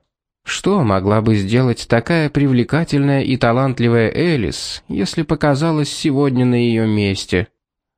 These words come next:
О нет, она обязательно что-нибудь придумает. Она не будет сидеть беспомощным кроликом, ожидая удара топора.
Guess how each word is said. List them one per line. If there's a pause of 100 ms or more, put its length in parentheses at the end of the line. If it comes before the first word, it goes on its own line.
(180)
О
нет,
она
обязательно
что-нибудь
придумает. (480)
Она
не
будет
сидеть
беспомощным
кроликом,
ожидая
удара
топора.